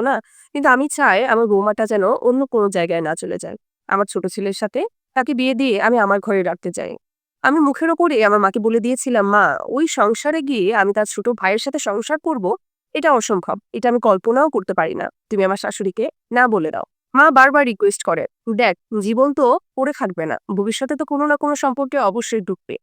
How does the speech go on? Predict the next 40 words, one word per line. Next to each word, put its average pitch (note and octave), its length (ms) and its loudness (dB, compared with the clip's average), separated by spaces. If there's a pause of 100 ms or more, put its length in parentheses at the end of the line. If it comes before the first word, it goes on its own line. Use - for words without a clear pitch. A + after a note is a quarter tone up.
(260)
তো E4 60 -2
শাশুড়ি E4 340 2
যেহেতু D#4 260 2
বলছে A#3 360 2 (100)
সেও A3+ 240 2 (120)
উপযুক্ত, B3 420 -2 (220)
এরকম C4 320 0
তো F4 100 0
না, F#3+ 180 4 (340)
সে C4+ 140 -2
উপযুক্ত G#3+ 400 0
না, F3 180 2 (100)
সেও C4+ 280 -4
কিন্তু E4 200 0
একজন A#3+ 340 0
প্রশাসনিক A3+ 480 -4
কর্মকর্তা, F3+ 520 -2 (280)
তুই A3 140 -8
চাইলে F#3+ 420 -2
সিদ্ধান্ত C#4 360 -4
নিতে G3 220 -2
পারিস, E3+ 280 -8 (400)
কিছু E4 200 -4
সময় D4 360 0
নে, B3 160 2 (140)
কিন্তু B3+ 280 -4 (380)
ভেবেচিন্তে A3 540 -4
সিদ্ধান্ত F3 400 -6
নে।" E3+ 160 -2 (240)
সাতটা B3+ 400 4
মাস A3+ 420 6
এই B3+ 120 0
বিষয়টা G3+ 400 0
নিয়ে G3 200 2
আমার G#3+ 160 2
বাড়িতে F3 260 0
কথা F#3 220 -6
চলছে, F#3+ 320 -8 (160)
কিন্তু C#4+ 220 -4
জানেন, G#3 300 4